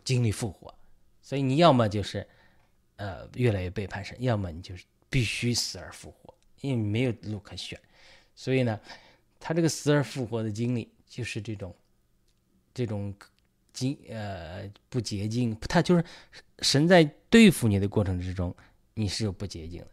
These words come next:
但是除去你的不洁净，根据你降服十字架的功课，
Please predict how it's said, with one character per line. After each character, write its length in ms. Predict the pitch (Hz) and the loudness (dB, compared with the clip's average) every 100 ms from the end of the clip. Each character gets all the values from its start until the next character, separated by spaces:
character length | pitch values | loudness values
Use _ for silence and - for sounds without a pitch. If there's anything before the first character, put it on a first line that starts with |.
| _ | _
但 180 | 139 135 | 0 0
是 140 | 127 - _ _ | -2 -10 _ _
除 220 | - - 156 | 0 2 4
去 160 | - | 4
你 140 | 180 110 | 2 2
的 60 | |
不 180 | 92 104 | 0 -2
洁 160 | 104 104 | 0 0
净， 200 | 107 104 _ _ _ _ _ _ - | 0 -4 _ _ _ _ _ _ 0
根 200 | 143 127 | 2 4
据 140 | 123 | 2
你 360 | 110 101 85 - | 2 0 -6 -8
降 480 | - - 90 101 185 | -6 -4 -4 -2 -2
服 200 | - 107 | -2 -6
十 200 | 101 104 | -6 -6
字 80 | 104 | -4
架 180 | 113 90 | -2 -2
的 100 | 98 | -4
功 220 | 107 113 | -2 -2
课， 240 | 110 95 | -2 -6